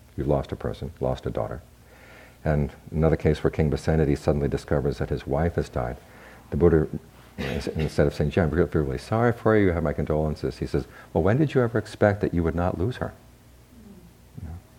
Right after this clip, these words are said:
we're all gonna lose all the people we know and love all the time. So it's not all that unusual. And in some ways, it, you know, it's a little bracing, you know, splash,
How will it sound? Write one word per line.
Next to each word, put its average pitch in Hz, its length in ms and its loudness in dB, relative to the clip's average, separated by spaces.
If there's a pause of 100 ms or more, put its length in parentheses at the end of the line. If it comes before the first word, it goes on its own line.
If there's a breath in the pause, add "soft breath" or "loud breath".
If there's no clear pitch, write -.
(220)
we're 87 140 6
all 107 140 8
gonna 95 180 2
lose 87 440 2
all 85 360 2
the 80 60 -2
people 87 300 0
we 80 120 2
know 78 240 2
and 71 100 0
love 82 220 0
all 67 100 0
the 65 80 -6
time. 85 300 -2 (380 loud breath)
So - 100 4
it's - 140 2
not 110 180 4
all 90 200 4
that 82 180 4
unusual. 78 500 0 (800 loud breath)
And 82 180 4
in 80 100 2
some 110 180 4
ways, 95 300 4
it, 87 180 6 (840)
you 76 80 -2
know, 69 100 -2
it's - 120 -10
a 90 40 0
little 78 160 4
bracing, 78 480 4 (100)
you - 60 -6
know, 58 100 -6 (360)
splash, 78 280 4